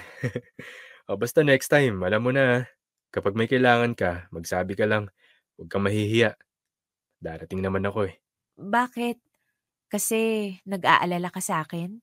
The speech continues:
Speaker 1: Ah, ha?
Speaker 2: Sabi mo kagabi, di ba? Sabi mo yung pag-aalala para sa taong minahal natin, hindi mawawala.
Speaker 1: <laughs> Oo.
Speaker 2: Pati yung pagmamahal?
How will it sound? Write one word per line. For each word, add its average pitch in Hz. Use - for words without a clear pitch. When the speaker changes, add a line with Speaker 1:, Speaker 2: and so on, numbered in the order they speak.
Speaker 1:
Ah, -
ha? -
Speaker 2:
Sabi 233
mo 254
kagabi, 240
di 226
ba? 190
Sabi 233
mo 269
yung 220
pag-aalala 214
para 190
sa 202
taong 175
minahal 196
natin, 190
hindi 185
mawawala. 180
Speaker 1:
<laughs> -
Oo. 123
Speaker 2:
Pati 247
yung 254
pagmamahal? 190